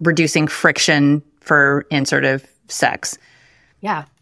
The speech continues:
Speaker 1: Are, a-, am I missing? Is there something else that we should be considering? And then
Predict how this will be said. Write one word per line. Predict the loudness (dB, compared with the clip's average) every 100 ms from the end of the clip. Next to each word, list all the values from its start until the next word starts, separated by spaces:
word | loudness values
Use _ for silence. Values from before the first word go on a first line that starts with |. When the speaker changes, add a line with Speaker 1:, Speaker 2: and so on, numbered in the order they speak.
| _ _ -16 -2
Speaker 1:
Are, | 0 2
a-, | 0 2
am | 2
I | 4
missing? | 2 2 2 4
Is |
there | 2
something | 2 0 0 -2 0
else | 0 0 0
that | -2
we | 0
should | 0 0 0
be | 0 0 -2
considering? | -2 -2 -2 0 2 2 2 2
And | 0 2
then | 2 2 0